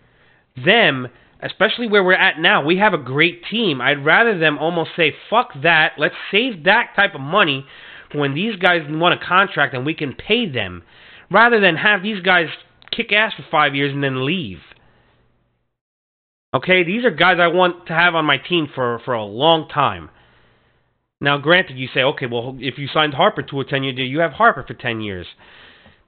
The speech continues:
Yeah, true. Which is why I said I wouldn't mind it, obviously. But I also understand where they're coming from. They rather, they wanna keep these guys. They can keep their money. I mean, whatever.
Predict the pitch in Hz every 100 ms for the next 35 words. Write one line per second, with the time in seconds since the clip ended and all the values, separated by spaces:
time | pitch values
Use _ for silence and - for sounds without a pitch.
0 | _ 254 320 285 302 285 - _ _ _
1 | _ _ _ _ - 294 277 294 - _
2 | _ _ _ _ _ _ _ - 254 240
3 | 240 262 240 285 226 196 208 175 180 277
4 | 226 202 135 151 156 147 147 147 160 196
5 | 214 - - - - 262 269 247 - 233
6 | 226 196 233 220 208 196 190 247 240 -
7 | 151 143 170 175 175 160 160 175 175 160
8 | - 165 156 135 143 196 143 139 139 131
9 | 190 175 139 123 160 190 165 147 123 127
10 | 120 123 165 127 82 73